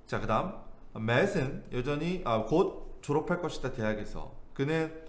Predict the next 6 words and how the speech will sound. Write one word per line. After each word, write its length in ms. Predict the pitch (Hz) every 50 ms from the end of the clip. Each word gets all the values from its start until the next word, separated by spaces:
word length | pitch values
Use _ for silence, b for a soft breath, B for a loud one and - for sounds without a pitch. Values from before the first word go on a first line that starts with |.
| B B B B B -
for 320 | - - 190 202 202 202 190
five 400 | - - 190 180 185 190 185 175
years니까 880 | 170 160 160 160 156 - 156 139 131 - - 151 147 151 147 - - - -
오 300 | 123 131 135 139 139 147
년 300 | 151 160 156 160 147 -
동안, 380 | 131 127 120 113 104 87 87